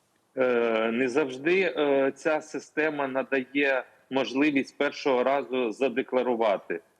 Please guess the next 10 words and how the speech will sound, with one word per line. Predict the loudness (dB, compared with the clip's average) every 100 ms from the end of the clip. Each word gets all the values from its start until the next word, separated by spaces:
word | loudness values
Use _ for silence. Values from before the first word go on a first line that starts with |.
| -4
Е, | 0 2 2 2 2 2 2 2
інколи | 0 -2 0 2 0
система | -2 -4 -2 -2 -2
підвисає. | -2 -2 0 -2 -2 0 2 2 0 -2 _ _ _
Тому | -2 2 2 2 2 4 4 4 4
наші | 2 0 -2
волонтери, | 0 2 0 0 0 0
буває, | -2 0 2 2 0
стоять | -2 -2 0 0 -2 -2
там, | -4